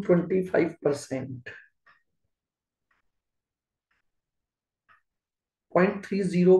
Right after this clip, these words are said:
प्लस वन पॉइंट फ़ोर इंटू थर्टी परसेंट, पॉइंट फ़ोर टू प्लस थ्री पॉइंट थ्री इंटू पन्द्रह परसेंट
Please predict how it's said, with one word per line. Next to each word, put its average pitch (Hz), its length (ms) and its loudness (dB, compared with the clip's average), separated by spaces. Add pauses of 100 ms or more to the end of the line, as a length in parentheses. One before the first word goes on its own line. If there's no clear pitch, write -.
(120)
प्लस 143 340 2 (1200)
वन 175 300 0
पॉइंट 185 300 -2
फ़ोर 185 440 0
इंटू 175 360 -2 (100)
थर्टी 170 340 -2 (100)
परसेंट, 165 720 -6 (4000)
पॉइंट 175 300 -2
फ़ोर 185 300 2 (120)
टू 208 60 -4 (200)
प्लस 180 420 2 (1400)
थ्री 185 120 -4 (120)
पॉइंट 190 340 -2
थ्री 185 200 -2 (120)
इंटू 175 360 0
पन्द्रह 165 300 2 (100)
परसेंट 175 720 -2